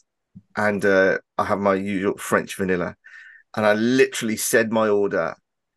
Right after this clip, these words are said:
and I put, put in a food order, and I turned around to my friends, and then within about thirty seconds, they've given me my delivery of the food and the drink. And I was like, "What? It's ready that quick?"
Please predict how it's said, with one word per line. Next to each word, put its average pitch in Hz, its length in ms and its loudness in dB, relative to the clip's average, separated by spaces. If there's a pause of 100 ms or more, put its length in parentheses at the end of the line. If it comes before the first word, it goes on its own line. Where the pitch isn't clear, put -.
(260)
and 101 160 0
I 104 140 2
put, - 440 -8
put - 160 2
in 117 80 2
a 113 40 0
food 110 300 0
order, 92 320 2 (140)
and 113 100 2
I 117 40 2
turned 135 400 2
around 113 240 0
to 110 100 -10
my 101 100 0
friends, 92 560 -4 (600)
and 117 140 4
then 120 140 4
within 120 260 4
about 107 280 2
thirty 156 440 4
seconds, 92 500 -4
they've 107 220 0
given 113 260 0
me 113 120 2
my 104 160 0
delivery 101 480 -2
of 101 100 -2
the 98 80 -6
food 104 500 0 (160)
and 117 300 2
the 98 140 -6
drink. 92 420 -6 (680)
And 120 140 2
I 147 140 8
was 123 220 4
like, 98 300 0 (480)
"What? 104 440 0
It's - 180 -6
ready 139 340 2
that - 180 -2
quick?" - 420 0